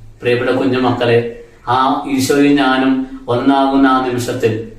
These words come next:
അത്രയും ഭക്തിയോടെ, അത്രയും ബഹുമാനത്തോടെ, അത്രയും സ്നേഹത്തോടെ വേണം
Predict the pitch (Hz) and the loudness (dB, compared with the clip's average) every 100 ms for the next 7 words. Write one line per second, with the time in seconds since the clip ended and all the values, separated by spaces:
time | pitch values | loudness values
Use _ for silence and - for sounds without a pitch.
0 | - - 117 107 147 123 127 127 113 - | -20 -10 -8 -6 -2 -2 0 -2 -4 -8
1 | - 120 117 110 - - - - - _ | -2 2 2 0 -4 -10 -20 -20 -20 _
2 | - - - - - - 143 147 147 139 | -20 -20 -20 -12 -6 -2 4 4 4 0
3 | 127 131 127 123 120 120 117 110 - - | -2 -2 -4 -2 -4 -2 -2 -2 -6 -14
4 | - - 113 113 127 123 120 - 113 117 | -20 -12 -10 -4 -2 -2 -4 -4 -2 -2
5 | - 135 135 123 117 113 107 - | -2 -2 0 2 0 0 -4 -6